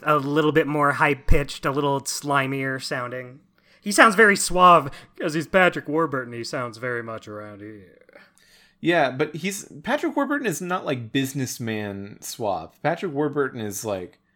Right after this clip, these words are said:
Speaker 2: "I've taken some melatonin and I'm about to <laughs> go to sleep, but I've got a point to make."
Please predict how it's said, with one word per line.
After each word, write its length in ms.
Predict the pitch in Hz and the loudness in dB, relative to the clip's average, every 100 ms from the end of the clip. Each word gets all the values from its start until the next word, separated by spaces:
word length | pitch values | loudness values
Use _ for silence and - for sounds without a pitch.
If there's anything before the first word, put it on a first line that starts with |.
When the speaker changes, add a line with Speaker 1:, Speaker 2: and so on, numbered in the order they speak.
| _ _ _ _ _ - | _ _ _ _ _ -4
Speaker 2:
"I've 300 | 110 101 - _ _ - 175 | -4 -4 -12 _ _ -20 -14
taken 400 | - 143 139 123 | -4 -4 -2 -8
some 200 | 110 113 107 | -6 -6 -4
melatonin 640 | 104 98 - 95 90 87 | -4 -6 -6 -8 -10 -14
and 160 | - 98 | -12 -8
I'm 100 | 95 | -6
about 340 | 95 92 101 120 | -6 -2 -2 0
to 80 | |
<laughs> 160 | 127 - | -4 -2
go 80 | - | -4
to 60 | |
sleep, 580 | - - - - 175 - - - - - | -4 -6 -8 -6 -6 -8 -16 -20 -20 -6
but 100 | 127 | -2
I've 120 | 127 | 0
got 160 | 117 - | 2 4
a 60 | - - | 4 4
point 180 | 143 131 | 2 2
to 100 | 160 | 0
make." 400 | 98 85 - - | 0 -6 -10 -18